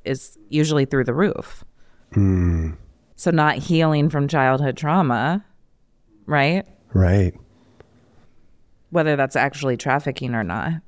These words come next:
Speaker 1: Could be sexual abuse, could be physical, m-, emotional, whatever.
Speaker 2: In your experience of getting to know other women who were in this trafficking system, would you say that that was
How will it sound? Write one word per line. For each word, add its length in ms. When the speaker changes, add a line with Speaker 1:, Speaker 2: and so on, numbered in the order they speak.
Speaker 1:
Could 280
be 380
sexual 400
abuse, 840
could 180
be 280
physical, 480
m-, 160
emotional, 540
whatever. 500
Speaker 2:
In 140
your 200
experience 640
of 180
getting 320
to 120
know 480
other 380
women 440
who 320
were 440
in 180
this 220
trafficking 580
system, 640
would 160
you 80
say 340
that 280
that 340
was 540